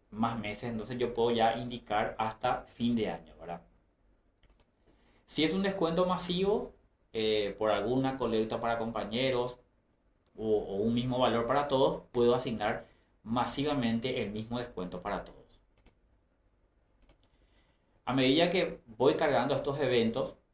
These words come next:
yo puedo sacar este reporte que vimos hace un momento y esto ya va, me va mostrando el borrador de mi recibo y lo que va a ser mi planilla de sueldos a fin de mes. Entonces yo voy quitando esto individualmente, eh, controlando los valores que van a ser acreditados y debitados.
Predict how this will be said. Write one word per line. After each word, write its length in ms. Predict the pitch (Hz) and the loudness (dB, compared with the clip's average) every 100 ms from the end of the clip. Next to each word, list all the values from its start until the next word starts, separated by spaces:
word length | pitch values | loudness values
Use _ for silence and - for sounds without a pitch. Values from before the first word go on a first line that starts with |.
| _ _ _ - | _ _ _ -6
yo 160 | 110 107 | -4 -2
puedo 280 | 117 147 151 | 4 4 4
sacar 300 | 127 - 104 | 2 0 0
este 180 | - | 0
reporte 500 | 110 107 95 92 101 | -4 -4 -4 -6 -6
que 100 | 104 | -6
vimos 260 | 92 92 95 | -4 -4 -8
hace 120 | - | -10
un 40 | 107 | -10
momento 540 | 107 98 98 123 - - - | -8 -10 -6 -6 -6 -14 -8
y 80 | |
esto 180 | 127 131 | -6 -4
ya 180 | 147 135 | 0 0
va, 380 | 110 113 175 - - _ _ _ _ | 4 2 2 -8 -20 _ _ _ _
me 80 | 107 | -2
va 100 | 110 | 0
mostrando 880 | 139 139 - 131 151 139 113 117 - | 2 -2 0 2 2 2 -2 -4 -8
el 120 | 110 | -8
borrador 460 | 104 110 110 101 101 | -2 -2 0 0 0
de 100 | 104 | -2
mi 140 | 110 | -2
recibo 500 | 113 110 - 85 101 | -2 -6 -8 -8 -6
y 60 | 117 | -2
lo 120 | 113 | -2
que 140 | 113 104 | 0 0
va 140 | 107 | 0
a 20 | |
ser 420 | - 113 120 - - _ _ 113 | 0 0 0 -2 -10 _ _ -4
mi 80 | |
planilla 500 | 113 117 98 92 98 | -2 -2 -4 -4 -4
de 120 | 98 98 | -4 -6
sueldos 480 | - 101 95 107 - | -4 -4 -2 -4 -8
a 60 | |
fin 180 | - 107 | -12 -10
de 120 | 104 | -8
mes. 180 | 92 - - _ | -10 -12 -20 _
Entonces 240 | - 110 | -14 -6
yo 140 | 104 110 | -2 2
voy 240 | 107 110 | 2 0
quitando 500 | - 113 104 110 113 | -8 -8 -6 -4 -4
esto 240 | 107 - | -6 -6
individualmente, 1040 | 123 127 127 123 110 127 127 110 139 - - _ | -6 -4 -4 -2 0 0 0 0 -2 -6 -12 _
eh, 180 | - 98 | -10 -8
controlando 600 | 95 110 110 101 95 98 | -4 -4 -2 -4 -4 -6
los 100 | 107 | -4
valores 320 | 107 101 95 | -2 -2 -2
que 80 | 95 | -4
van 140 | 92 92 | -6 -8
a 60 | |
ser 280 | - 98 101 | -6 -6 -6
acreditados 600 | 104 - 107 110 123 151 | -10 -4 -4 -2 0 0
y 60 | 160 | 0
debitados. 480 | 151 131 - 69 | 0 -2 -4 -10